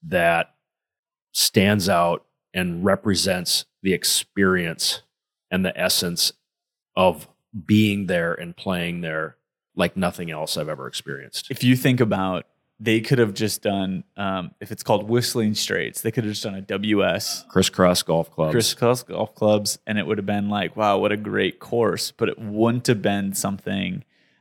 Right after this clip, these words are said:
Speaker 2: that you, it's truly memorable. It'd just be another great course, right? It wouldn't be something like, "Wow, that experience, the visual identity matched the experience I had."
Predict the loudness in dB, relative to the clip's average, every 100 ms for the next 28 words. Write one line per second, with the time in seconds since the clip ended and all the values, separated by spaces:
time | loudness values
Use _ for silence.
0 | -4 -4 -4 -8 -8 -8 -6 -2 2 4
1 | 4 2 0 -4 -6 -6 -8 -8 0 2
2 | 2 2 4 4 6 4 4 4 0 0
3 | -2 -2 -6 0 2 2 -2 _ _ _
4 | 2 2 4 2 2 2 2 2 2 0
5 | 0 -2 -2 0 2 2 0 0 -2 0
6 | 2 2 0 -4 -6 -6 2 2 4 2
7 | 2 2 0 -2 -4 -2 -2 0 0 0
8 | 0 -2 -2 -2 -4 -6 -4 -4 -4 -8
9 | -4 -4 -6 -8 -10 -6 -4 -4 -6